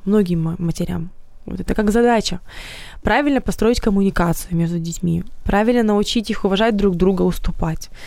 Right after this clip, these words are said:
Сложно, мне тоже очень сложно даётся. Они ругаются. Вот, допустим, младшая забрала Каринину ручку, она прихо-, приходит и выдирает её. Я говорю: «Зайка, не выдирай, попроси». Они понимают.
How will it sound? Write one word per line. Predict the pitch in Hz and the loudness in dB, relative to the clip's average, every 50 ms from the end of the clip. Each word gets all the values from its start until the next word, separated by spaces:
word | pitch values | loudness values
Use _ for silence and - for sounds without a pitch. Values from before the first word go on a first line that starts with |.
| - - - - - - - - - - - - - - - | -16 -14 -14 -12 -10 -12 -12 -12 -16 -18 -20 -20 -14 -8 -6
Сложно, | - - 262 285 294 285 262 190 180 175 175 170 | -2 2 4 6 6 6 4 4 2 2 4 4
мне | 175 180 190 202 240 311 | 4 4 4 4 4 4
тоже | - - 302 262 214 214 | 4 2 2 2 4 2
очень | 202 190 - 190 185 | 2 2 0 -2 -2
сложно | - - 185 185 175 180 | 0 0 0 2 2 0
даётся. | 175 170 175 175 170 - - 180 | 2 2 2 2 0 0 0 0
Они | 180 233 320 392 | 2 4 4 4
ругаются. | 381 269 196 - 196 190 185 180 175 170 - - - 175 165 165 | 4 4 2 2 2 4 4 4 4 2 0 0 0 2 2 2
Вот, | 170 185 190 185 | 2 2 2 2
допустим, | 214 214 - 311 302 - - 269 | 0 2 2 0 2 2 2 2
младшая | 247 247 269 302 294 - 269 247 233 | 4 4 4 4 4 4 4 2 4
забрала | 202 226 196 202 226 254 269 262 240 | 2 2 2 4 4 4 4 2 2
Каринину | - 220 220 240 254 254 247 226 220 | 2 2 4 4 4 2 2 2 2
ручку, | 214 208 196 185 - - - | 2 2 2 2 0 0 2
она | 185 233 | 2 2
прихо-, | 247 - 220 - - 226 202 - - - - | 2 2 0 2 2 0 0 -2 -14 -2 0
приходит | 208 214 - - 262 262 254 - - | 0 2 4 2 4 4 4 2 2
и | 190 | 2
выдирает | 208 233 202 220 226 226 220 208 180 175 170 - | 2 4 4 4 4 4 4 6 4 4 2 0
её. | 185 180 180 175 175 170 | 0 2 2 2 2 2
Я | 170 180 190 | 2 2 4
говорю: | 190 208 214 208 | 4 4 2 4
«Зайка, | 185 233 226 214 - - | 4 2 2 2 2 0
не | 190 196 220 | 2 2 4
выдирай, | 220 262 262 247 269 269 240 190 170 - - - | 4 4 4 4 4 4 4 2 0 -2 -2 0
попроси». | 202 220 - - 254 247 - - - 208 180 - | 0 2 2 2 2 2 0 0 0 0 0 2
Они | 190 190 202 226 240 | 2 2 2 2 2
понимают. | - 269 269 285 311 320 311 269 214 190 180 185 - | 2 2 2 4 4 4 4 4 4 2 2 0 -2